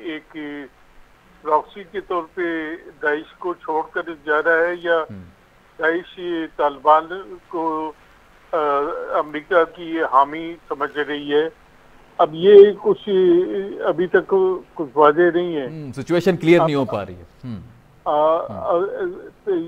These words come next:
Speaker 1: अफगानिस्तान में तालिबान, अफगान तालिबान,
Speaker 2: हम्म।
Speaker 1: टीटीपी, Daesh, अमेरिका और ये जो है, ये, ये एक काफ़ी पेचीदा खेल है।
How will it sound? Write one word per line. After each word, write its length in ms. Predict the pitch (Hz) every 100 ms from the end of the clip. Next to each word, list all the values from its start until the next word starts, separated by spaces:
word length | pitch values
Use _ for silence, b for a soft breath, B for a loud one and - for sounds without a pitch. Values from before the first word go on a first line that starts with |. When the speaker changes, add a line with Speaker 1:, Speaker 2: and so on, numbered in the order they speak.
| 175 - - 135 135
Speaker 1:
अफगानिस्तान 720 | 139 170 180 175 - 180 185
में 300 | 180 180 180
तालिबान, 800 | - - 185 151 143 156 165 165 160 151 147
अफगान 360 | 170 127 151
तालिबान, 680 | 151 156 143 139 147 147 147
Speaker 2:
हम्म। 80 | 139 - - - _ _ _ -
Speaker 1:
टीटीपी, 640 | 160 165 165 165 160 160
Daesh, 400 | 143 151 151 156 - 175
अमेरिका 680 | 160 151 139 143 143 156
और 600 | 147 151 143 139 143 143 - _ _ - - - 143
ये 200 | 185 196
जो 220 | 202 190
है, 340 | 185 202 202
ये, 120 | 185 196 208
ये 300 | 156 180 190
एक 420 | 180 - 190 180 175 165
काफ़ी 320 | 156 - 190
पेचीदा 600 | 180 151 - 160 170 185
खेल 360 | - 156 170 160
है। 160 | 160